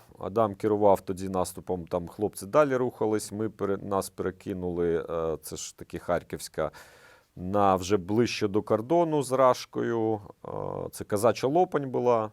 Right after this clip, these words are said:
ми забирали Казачу Лопань. Після Казачої Ро-, Лопані, е, нас перекинули на,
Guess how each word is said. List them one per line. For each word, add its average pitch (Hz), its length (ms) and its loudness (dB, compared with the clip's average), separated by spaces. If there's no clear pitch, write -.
ми 101 100 -10
забирали 95 480 2
Казачу 95 480 -4
Лопань. 151 460 -4
Після 131 360 0
Казачої 104 580 2
Ро-, 98 340 0
Лопані, 90 720 0
е, 85 320 0
нас 107 380 2
перекинули 98 1120 -2
на, 82 1080 -2